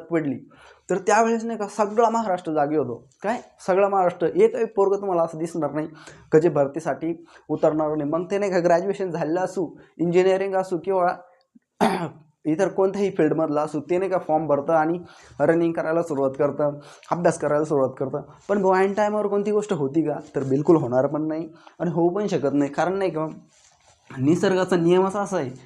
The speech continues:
की जोपर्यंत तुम्ही वेळ देत नाही, तोपर्यंत नाही का कोणतीही गोष्ट भेटत नाही. त्यासाठी नाही का अगोदर आपल्याला नाही का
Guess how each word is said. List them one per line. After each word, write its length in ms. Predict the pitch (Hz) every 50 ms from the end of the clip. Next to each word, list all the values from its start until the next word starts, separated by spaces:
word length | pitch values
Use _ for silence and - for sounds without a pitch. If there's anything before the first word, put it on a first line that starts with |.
| - - _ _ -
की 60 | 151
जोपर्यंत 560 | 131 135 160 180 202 - 214 208 220 220 214
तुम्ही 280 | 214 214 226 214 196 180
वेळ 220 | 170 170 180 185 180
देत 200 | 180 175 175 175
नाही, 160 | 170 160 131 - - - _ _ _ _ _ - - _ - -
तोपर्यंत 380 | 170 170 185 185 185 180 175
नाही 160 | 190 185 185 165
का 80 | 170
कोणतीही 380 | 165 170 175 170 170 175 170 160
गोष्ट 280 | 160 160 160 160 180
भेटत 400 | 170 151 139 147 120 - 139 135
नाही. 180 | 143 139 131 - - - - - - _ -
त्यासाठी 360 | 185 214 202 214 180 185 196
नाही 140 | 202 202 196
का 160 | 196 180 175 151
अगोदर 300 | 175 185 208 202 208 208
आपल्याला 380 | 214 208 208 214 202 190 190
नाही 140 | 196 190 175
का 120 | 151 156